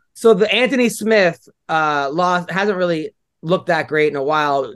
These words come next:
Johnny Walker beat him. Uh, it was a, you know, somewhat competitive, but, I mean, Johnny Walker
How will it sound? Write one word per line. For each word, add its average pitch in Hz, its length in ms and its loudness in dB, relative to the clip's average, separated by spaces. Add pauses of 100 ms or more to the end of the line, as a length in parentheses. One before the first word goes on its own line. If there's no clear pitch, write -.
Johnny 214 280 4
Walker 190 400 4
beat 156 240 -4
him. 123 300 -6 (380)
Uh, 147 360 0
it - 40 -2
was 247 140 -6
a, 330 80 -4 (140)
you 254 140 -4
know, 147 300 0 (420)
somewhat 240 360 0
competitive, 175 520 0
but, 165 120 -4
I 165 100 -2
mean, 175 80 -6
Johnny 208 160 2
Walker 147 220 0